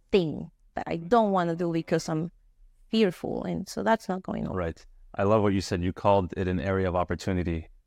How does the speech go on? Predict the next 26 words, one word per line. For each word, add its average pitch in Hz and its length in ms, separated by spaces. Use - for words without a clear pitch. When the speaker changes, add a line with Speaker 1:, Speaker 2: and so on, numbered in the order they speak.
Speaker 2:
Challenges, 104 520
people 101 320
can 95 140
look 92 160
at 90 80
it 90 60
many 92 180
different 85 300
ways. 87 180
I 87 60
like 90 220
that. 85 140
It's 85 140
an 98 60
opportunity 95 680
to - 80
become 90 320
better, 87 260
to 82 240
go 95 140
beyond 87 360
that. 82 120
I 80 100
think 87 140
that's 85 140
beautiful. 87 420